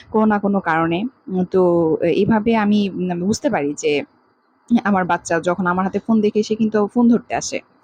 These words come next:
ফোনের প্রতি তার আকর্ষণ কাজ করে। তো এই জন্য আমি চেষ্টা করি যে, আহ, একটা নির্দিষ্ট সময় হলেও বইয়ের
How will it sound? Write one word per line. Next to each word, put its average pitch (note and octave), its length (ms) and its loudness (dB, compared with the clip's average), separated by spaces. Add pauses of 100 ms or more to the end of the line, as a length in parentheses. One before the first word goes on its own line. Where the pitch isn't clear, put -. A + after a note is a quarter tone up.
ফোনের F3+ 240 -4
প্রতি D#3+ 240 -6
তার C#3+ 120 -2
আকর্ষণ D3 320 -6
কাজ D3 220 -6
করে। - 180 -8 (500)
তো A#3+ 60 4
এই A#3+ 160 2
জন্য B3 500 2
আমি G#3+ 220 4
চেষ্টা A#3+ 340 -2
করি A3+ 240 2
যে, G#3+ 200 2 (160)
আহ, E3 420 -2
একটা - 280 -4
নির্দিষ্ট G#3 400 0
সময় G#3 300 2
হলেও F3+ 380 0 (140)
বইয়ের F#3 260 2